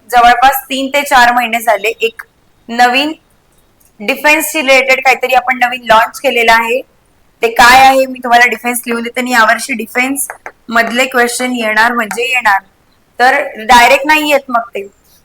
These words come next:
जसं की आपलं, अ, आयएनएस विक्रम आहे किंवा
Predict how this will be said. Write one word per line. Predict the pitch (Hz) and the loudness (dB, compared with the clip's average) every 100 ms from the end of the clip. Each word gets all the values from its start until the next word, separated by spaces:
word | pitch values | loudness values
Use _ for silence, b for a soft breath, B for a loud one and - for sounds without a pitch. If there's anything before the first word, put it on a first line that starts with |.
| - | -8
जसं | 240 254 | -4 -2
की | 269 277 | -2 0
आपलं, | 262 240 240 262 - - | 0 2 2 2 2 -2
अ, | 220 220 208 208 208 | 2 4 4 4 2
आयएनएस | 226 233 247 254 - - | 2 2 -2 -4 -6 -8
विक्रम | 226 240 247 226 226 | -10 -4 0 2 2
आहे | 220 214 202 202 _ b b - | 0 -2 -4 -6 _ b b -12
किंवा | 247 233 277 370 | -2 2 2 0